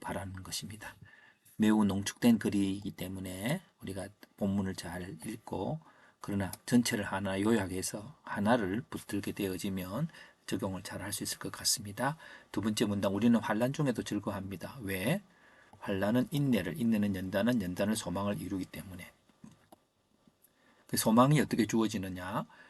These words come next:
성령이 우리 마음에 주시는 하나님의 사랑으로 인하여 생겨나는 거죠. 음, 그 성령이 하나님의 사랑하심을 알게 하시고 그 사랑하심이 그리스도를 보내신 것을 알게 하시고 그렇게 해서 또,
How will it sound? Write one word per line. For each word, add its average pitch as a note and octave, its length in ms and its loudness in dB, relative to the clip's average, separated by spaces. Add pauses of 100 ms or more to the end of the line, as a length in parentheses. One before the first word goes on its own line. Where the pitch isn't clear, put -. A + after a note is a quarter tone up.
(160)
성령이 C3 400 6
우리 A#2 220 6
마음에 G#2 360 2
주시는 G#2 400 -2
하나님의 G#2 560 0
사랑으로 A#2+ 600 0
인하여 F2+ 600 -4
생겨나는 F2+ 640 -10
거죠. - 260 -12 (2500)
음, F#2+ 200 -8 (640)
그 - 60 -8
성령이 A#2 640 8
하나님의 G#2 460 2
사랑하심을 A2 920 -2
알게 F2+ 300 -6
하시고 - 800 -6 (640)
그 - 120 -6
사랑하심이 A#2+ 800 2
그리스도를 G2 500 0
보내신 F#2+ 500 -6
것을 F#2+ 240 -8
알게 F#2 260 -6
하시고 D#3+ 640 -4
그렇게 - 300 -8
해서 - 220 -10
또, F#2 240 -8